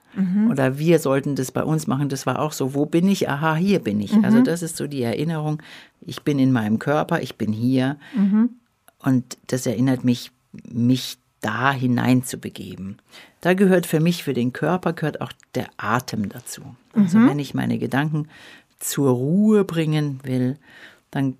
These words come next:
Speaker 2: kann ich zum Beispiel ganz eindeutig denken, ich atme ein,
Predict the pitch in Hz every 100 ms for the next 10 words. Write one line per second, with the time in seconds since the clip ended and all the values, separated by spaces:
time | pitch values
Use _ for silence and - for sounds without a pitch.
0 | - 147 147 160 - 139 127 127 120 147
1 | 190 190 - _ _ _ _ - - 165
2 | 185 214 139 135 151 160 - 120 131 143
3 | 127 - - 113 117 107 123 156 185 196
4 | 202